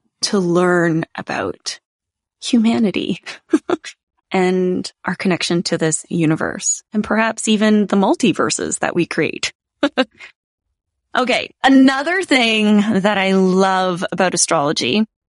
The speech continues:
and which could probably be illustrated by what I've talked about so far, if you're not into astrology, is that it's a communication tool.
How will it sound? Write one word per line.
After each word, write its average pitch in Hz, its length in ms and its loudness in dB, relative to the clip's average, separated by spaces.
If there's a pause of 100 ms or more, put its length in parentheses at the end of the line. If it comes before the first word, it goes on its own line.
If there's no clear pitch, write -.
(120)
and 180 520 2 (320)
which 226 280 0 (520)
could - 120 -2
probably 320 360 2
be 196 180 2
illustrated 180 640 0
by 151 540 -2 (960)
what - 720 -4 (500)
I've 208 120 -6
talked - 200 -4
about 175 200 0
so 156 120 -2
far, 220 460 0 (640)
if 196 220 -2
you're 190 100 2
not 160 240 2
into - 300 -2
astrology, 165 720 -2 (460)
is 226 400 2
that 240 200 0 (140)
it's - 160 0
a 240 40 -2
communication 294 840 4
tool. - 420 -6